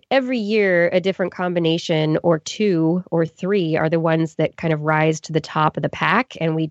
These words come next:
try to do the best guesstimation, uh, that we can to create the vaccines for that year. But with the covid virus,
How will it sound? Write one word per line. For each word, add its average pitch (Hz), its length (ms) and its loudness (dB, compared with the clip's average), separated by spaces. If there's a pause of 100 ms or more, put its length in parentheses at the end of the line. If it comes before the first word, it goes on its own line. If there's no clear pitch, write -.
(160)
try 190 240 2
to 180 80 0
do 175 180 2
the 165 80 0
best 160 460 0
guesstimation, 165 960 0
uh, 165 160 4
that - 140 2
we 160 100 2
can 165 500 0
to 185 100 -4
create 156 540 0
the 190 80 2
vaccines 170 640 -2
for 170 180 -4
that 151 240 -2
year. 175 420 2 (480)
But 202 240 0
with 214 180 2
the 247 100 0
covid 277 640 0 (580)
virus, 185 840 0